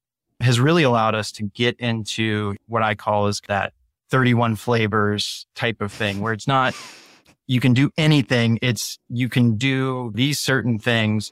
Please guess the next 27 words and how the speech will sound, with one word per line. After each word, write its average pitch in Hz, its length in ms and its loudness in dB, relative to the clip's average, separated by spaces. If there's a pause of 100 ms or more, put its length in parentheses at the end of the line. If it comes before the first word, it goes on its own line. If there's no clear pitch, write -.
and 120 300 0
we 113 120 -4
can 110 180 -4
achieve 175 520 0
most 127 360 2
of 104 240 -4
the, 104 260 -4
the 101 100 -12
customer's 104 500 -4
goals 120 520 2 (480)
without 139 460 2
necessarily 113 840 0
having 107 440 0
to - 120 -8
make 104 300 -2
everything 107 720 -2
a 98 80 -4
one-off 98 640 -4
or 98 80 -8
everything 101 440 -6
unique. 98 340 -14 (200)
The 117 180 -2
last 127 400 0
thing 117 120 0
I'll 107 100 2
mention 107 580 0 (100)
is 104 580 -2